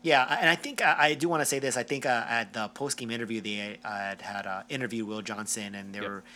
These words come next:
Speaker 1: he was giving credit to, to the fans, and he was saying that they're just as knowledgeable as, uh, South American fans now because they know that what just happened. Um,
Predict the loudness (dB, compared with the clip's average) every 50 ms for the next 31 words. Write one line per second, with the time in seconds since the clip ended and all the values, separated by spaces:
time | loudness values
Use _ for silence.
0 | -20 -18 -14 -6 -4 -2 -2 -2 -2 -2 -2 -2 -2 -6 -2 -2 0 0 0 -2
1 | -4 -4 -4 -2 -4 -4 -4 -6 -8 -8 -8 -8 -8 -6 -6 -4 -2 -2 -2 -4
2 | -4 -6 -6 -6 -6 -8 -10 -14 -18 -14 -6 -2 -2 0 2 2 0 0 -2 -2
3 | -4 -4 -2 -2 0 0 2 0 -2 -4 -4 -4 -4 -2 -2 -4 -4 -4 -4 -2
4 | -2 -2 -4 -6 -6 -4 -4 -4 -4 -2 -2 -2 -2 -2 -4 -4 -6 -8 -6 -4
5 | -4 -2 -2 -2 -2 -2 -2 -2 -2 -4 0 2 2 2 2 0 -8 -6 -6 -6
6 | -6 -6 -8 -6 -6 -6 -6 -8 -8 -10 -6 -8 -8 -6 -4 -4 -4 -4 -2 2
7 | 6 6 6 6 4 2 0 0 -2 -2 -4 -6 -12 -20 -20 -20 -20 -20 -20 -20
8 | -20 -20 -20 _ -20 -18 -6 0 2 2 2 0 -4 -4 0 0 0 2 4 2
9 | 2 2 0 -6 -6 -6 -8 -14 -16 -16 -12 -2 2 4 4 4 2 -2